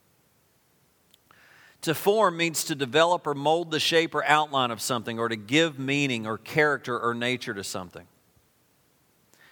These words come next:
I believe that we are in, I believe we're in the, uh, the last days, and I believe that w-,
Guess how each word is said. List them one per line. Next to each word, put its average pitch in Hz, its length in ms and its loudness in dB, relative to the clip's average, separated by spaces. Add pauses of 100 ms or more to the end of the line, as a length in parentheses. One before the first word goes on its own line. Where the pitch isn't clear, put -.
(400)
I 147 100 6
believe 156 420 0
that 147 120 -2
we 165 180 0
are 165 160 2
in, 143 180 -6 (120)
I 147 80 6
believe 180 240 -4
we're 165 160 0
in 147 100 -4
the, 131 100 -4 (160)
uh, 123 240 4
the 120 120 -2
last 139 420 2
days, 147 380 0
and 123 100 -4
I 135 80 4
believe 135 460 -2
that 127 100 -4
w-, 127 240 -14